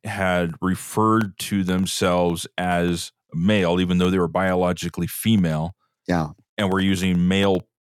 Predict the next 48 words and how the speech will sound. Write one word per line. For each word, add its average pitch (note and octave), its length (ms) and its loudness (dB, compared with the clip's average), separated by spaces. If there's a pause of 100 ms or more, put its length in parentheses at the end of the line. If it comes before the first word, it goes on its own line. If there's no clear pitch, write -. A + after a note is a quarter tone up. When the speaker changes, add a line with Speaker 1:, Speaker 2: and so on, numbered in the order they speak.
(140)
Speaker 1:
pronouns. E2+ 920 0 (400)
Speaker 2:
Mm-hmm. E2 180 -2
Speaker 1:
So G#2 280 2 (100)
do A#2+ 160 4
we D#3+ 180 4
know A#2+ 580 2 (280)
at C#3 140 2
this D#3+ 160 2
point? F#3 480 0
Yeah, C#3 220 0
I A2+ 120 2
haven't G3+ 200 2
seen F#3 180 0
anywhere C#3 320 2
that A#2 140 2
is, G#2 140 0
has G#2 520 0
confirmed C#3+ 640 2
that A2+ 240 0
there G2+ 200 2
was F2+ 540 0 (840)
hormonal B2 640 4
things, G#2+ 560 2 (140)
be-, G#2+ 180 4
you F#2 80 0
know, F#2+ 100 4
or F#2 140 2
hormones A2 680 2
or F#2+ 140 2 (120)
testosterone G2+ 1040 0
Speaker 2:
Sure. F#2 80 0
Speaker 1:
or F#2+ 40 2
anything. G#2 200 2
A D2 40 0
lot C3 320 2
of D#3 80 2
Speaker 2:
Right. C3+ 80 -2
Speaker 1:
people C3+ 200 2
are G2+ 60 2
jumping, G2+ 360 0 (180)
jumping B2+ 320 0
to A2+ 100 -2
conclusions E2+ 600 -2
right D2+ 180 -6
now. - 80 -8
Speaker 2:
Yes, F#2+ 380 2
but A2+ 200 0
my A2+ 360 2